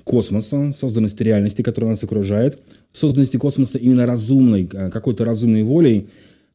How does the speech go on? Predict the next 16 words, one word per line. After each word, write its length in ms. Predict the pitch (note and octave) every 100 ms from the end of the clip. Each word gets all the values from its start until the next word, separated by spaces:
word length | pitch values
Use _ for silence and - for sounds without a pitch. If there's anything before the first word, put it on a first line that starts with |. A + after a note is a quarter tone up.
| -
также 500 | D3+ D3 B2+ A2+ G#2
сформулировано 840 | - B2+ A#2 A#2+ D#3+ D#3+ B2 A2
буквально, 680 | G#2 G2+ C3 D3 B2+ A2+ A2
ну, 120 | A2+ C3
относительно 840 | A#2 - A2+ C3+ A#2+ A#2+ A#2 G#2+ - _
недавно, 720 | G#2+ A2+ B2 A2 B2+ A2 F2+ E2+
да, 260 | A2+ C3
и 180 | G#2 G2+
оно 200 | G#2 A#2+
появилось 360 | B2 A#2 A#2+ -
на 100 | A2
стыке 300 | - C3+ G#2+
современной 640 | A2+ A2+ A#2+ A2+ G#2 G#2
космологии 880 | - - A#2 A2+ C3 C#3 A2+ G#2+ G2+ - _ _ _
и 100 | C3
физики. 760 | C3 - F#3 B2+ G#2+ G2+ E2+